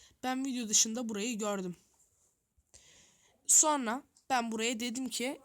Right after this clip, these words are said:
inerim dedim. Şuralarda kömürler vardı, onları aldım. Ben sadece kömür için girmiştim madene.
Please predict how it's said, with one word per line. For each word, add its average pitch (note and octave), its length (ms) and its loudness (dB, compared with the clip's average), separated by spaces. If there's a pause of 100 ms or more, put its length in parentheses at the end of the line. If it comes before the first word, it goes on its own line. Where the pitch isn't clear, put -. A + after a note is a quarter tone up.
(120)
inerim A#3 400 -2
dedim. G3 220 -6
Şuralarda A#3+ 520 0
kömürler A#3 500 -2
vardı, G3+ 280 -4
onları A3+ 280 -4
aldım. B3 320 -2 (420)
Ben F4+ 120 2
sadece D#4+ 420 2
kömür C#4 320 -2
için A3 260 2
girmiştim F#3+ 440 -2
madene. F3+ 560 -4